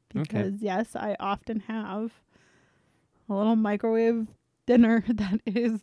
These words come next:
Speaker 2: chicken nuggets and dinosaur-shaped potato patties.
Speaker 1: Which is completely wrong.
Speaker 2: The chicken nuggets should be
Speaker 1: The
Speaker 2: dinosaur-shaped?
Speaker 1: chicken nuggets should be dinosaurs, s-, dinosaur-shaped, and the French fries should be French fries.
Speaker 2: But it's the,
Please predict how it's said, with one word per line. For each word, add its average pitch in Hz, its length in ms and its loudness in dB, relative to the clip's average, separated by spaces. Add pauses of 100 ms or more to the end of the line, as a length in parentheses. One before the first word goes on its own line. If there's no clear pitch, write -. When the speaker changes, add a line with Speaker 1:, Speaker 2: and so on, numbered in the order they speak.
(140)
Speaker 2:
chicken - 300 2
nuggets 240 500 4 (100)
and 202 240 2
dinosaur-shaped - 1200 -2
potato 240 400 0
patties. 170 560 -4
Speaker 1:
Which 143 180 6
is 127 100 -2
completely 107 600 -6 (200)
wrong. 95 480 0 (760)
Speaker 2:
The 233 100 2
chicken 220 300 -2
nuggets 214 300 0
should 220 100 -6
be 226 80 -4
Speaker 1:
The 226 80 -2
Speaker 2:
dinosaur-shaped? 233 720 -2
Speaker 1:
chicken 151 340 0
nuggets 127 380 -2
should 107 120 -6
be 107 100 -2
dinosaurs, 104 760 -8
s-, - 180 -18 (120)
dinosaur-shaped, 87 1000 -8 (600)
and 101 300 -6
the 87 280 -6
French 123 400 -4
fries 82 320 -4
should - 180 -14
be 85 140 -10
French - 320 -8
fries. - 320 -20 (220)
Speaker 2:
But 262 140 6
it's 330 240 2
the, 277 400 0